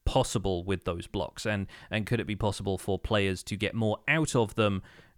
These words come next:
from a personalization standpoint if their features were a little more widely applicable?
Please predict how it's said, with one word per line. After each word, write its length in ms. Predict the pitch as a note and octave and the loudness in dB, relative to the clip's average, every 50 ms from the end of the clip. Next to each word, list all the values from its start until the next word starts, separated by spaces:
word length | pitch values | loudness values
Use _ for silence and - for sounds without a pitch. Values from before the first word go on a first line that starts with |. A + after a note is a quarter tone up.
| _ _ _ - | _ _ _ -12
from 240 | - - C3+ A#2+ A2+ | -2 2 2 4 4
a 80 | G#2 | 4
personalization 1040 | - - - C#3+ B2 A2+ - - A#2 G2+ G2 G2+ F#2+ C3 D3 D#3+ D3 - B2+ G#2 G2 | 2 4 4 4 4 4 0 -2 0 2 2 2 2 2 2 2 2 0 0 -2 -2
standpoint 640 | - - A2 G2+ F#2+ F2+ - G#2 G2 F#2 F2 - - _ - | -2 0 0 0 0 0 0 0 0 0 -2 -6 -12 _ -2
if 220 | A#2+ A2 - - | -2 -2 -2 0
their 160 | - G#2+ G2 | 0 0 0
features 480 | - - A#2 G#2+ - - G#2+ G2 - - | 0 -2 -4 -4 -4 -4 -6 -6 -4 -2
were 120 | G2+ F#2+ | 0 0
a 40 | F#2 | 0
little 260 | F#2 F#2+ F#2 F#2 F#2 | 0 -2 -2 -4 -4
more 400 | F2+ F#2 F#2 F#2 F2+ F2 E2 E2 - - - _ _ _ | -2 0 0 2 2 2 0 0 -2 -6 -20 _ _ _
widely 480 | - G2+ F#2+ F#2+ G2 G2 F2+ F#2+ F#2 D#2+ | -12 -6 0 2 2 2 2 0 -2 -2
applicable? 560 | D#2+ - - G2+ - - - - - - - | -2 -2 -4 -4 -4 -6 -12 -12 -14 -16 -18